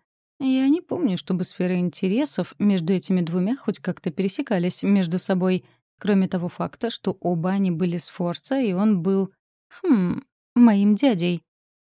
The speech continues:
"Вы неправильно поставили вопрос, ваше высокопреосвященство", тихо произнесла я, стараясь не тянуть слова, на что обратила недавно внимание моя компаньонка.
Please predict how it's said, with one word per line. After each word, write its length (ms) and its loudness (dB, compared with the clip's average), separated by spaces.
"Вы 200 4
неправильно 540 2
поставили 440 -2
вопрос, 420 -2
ваше 440 -2
высокопреосвященство", 1400 -2
тихо 300 -8
произнесла 580 -2
я, 200 -4
стараясь 440 -4
не 80 2
тянуть 300 -2
слова, 400 -2
на 120 2
что 180 0
обратила 440 -2
недавно 380 0
внимание 440 2
моя 200 2
компаньонка. 800 2